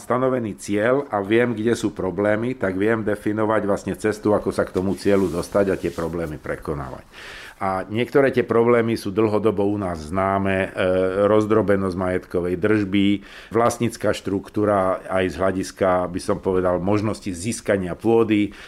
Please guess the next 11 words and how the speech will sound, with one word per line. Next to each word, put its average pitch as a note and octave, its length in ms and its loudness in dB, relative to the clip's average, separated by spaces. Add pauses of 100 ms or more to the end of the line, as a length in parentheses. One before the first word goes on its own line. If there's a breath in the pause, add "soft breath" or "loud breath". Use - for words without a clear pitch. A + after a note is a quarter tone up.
(140 loud breath)
veľký B2 480 2
podiel G#2+ 640 -4
prenajatej A#2 800 0
pôdy, F#2 640 -6
príliš C3+ 480 4
veľké A2 480 0
hony, A2 640 -2
štruktúra B2+ 720 0
výroby, G#2 560 -4
ktorá G2+ 560 2
je G2 400 0